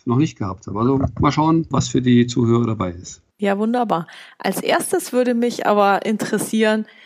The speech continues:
Speaker 2: wenn Sie sich als Unruhestifter in Sachen Agilität bezeichnen, was meinen Sie damit?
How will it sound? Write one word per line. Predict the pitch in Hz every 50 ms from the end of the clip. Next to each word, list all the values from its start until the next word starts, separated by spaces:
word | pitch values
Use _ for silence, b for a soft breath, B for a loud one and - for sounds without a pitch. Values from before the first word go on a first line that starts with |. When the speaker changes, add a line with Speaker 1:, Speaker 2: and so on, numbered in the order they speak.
| B B B B -
Speaker 2:
wenn | - 190 202
Sie | 196 220
sich | 226 208 226 - -
als | 165 185 185 - - _
Unruhestifter | - 233 277 294 277 214 226 226 214 214 - - 233 214 - - 226 170
in | 107 190 180
Sachen | 185 185 196 - 226 220 202
Agilität | - 180 190 180 208 196 190 190 180 - 226 247 254 247
bezeichnen, | - 226 202 - - 190 185 190 - 214 190 185
was | 180 190 - -
meinen | 208 208 226 233
Sie | 208 180
damit? | 165 151 147 160 147 151 - -